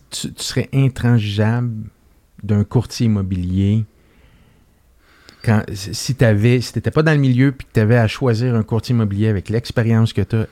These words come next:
qu'est-ce qui fait que c'est intransigeable pour toi que ce, cette, cette personnalité-là ou cette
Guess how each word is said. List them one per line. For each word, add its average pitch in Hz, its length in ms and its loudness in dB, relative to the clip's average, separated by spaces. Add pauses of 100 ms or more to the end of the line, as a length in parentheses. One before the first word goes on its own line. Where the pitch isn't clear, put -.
(280)
qu'est-ce 131 280 -2
qui - 160 -18
fait 117 240 -4
que 101 280 -6 (360)
c'est - 200 -12 (120)
intransigeable 110 600 0
pour - 180 -10
toi 107 140 -4
que - 80 -10
ce, 92 340 -6
cette, - 240 -8
cette 95 240 -8
personnalité-là 110 1040 0 (120)
ou 110 220 -2 (1000)
cette - 260 -18